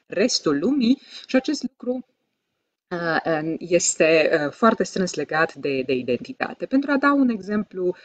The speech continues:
care să ilustreze un pic mai bine, suntem în anul două mii douăzeci și doi,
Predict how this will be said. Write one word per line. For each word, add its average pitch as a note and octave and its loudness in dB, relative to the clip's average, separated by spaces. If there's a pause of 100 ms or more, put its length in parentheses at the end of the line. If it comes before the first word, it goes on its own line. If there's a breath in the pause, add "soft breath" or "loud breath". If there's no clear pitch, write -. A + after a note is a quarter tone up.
(160 soft breath)
care F3 2
să - 0
ilustreze F3+ 4
un E3+ -2
pic - -10
mai D#3 -8
bine, A3 0 (400 soft breath)
suntem C4+ 6
în A#3+ 2
anul A3+ 2
două G#3 8
mii G3+ 4
douăzeci D#3+ 4
și - -4
doi, A3 4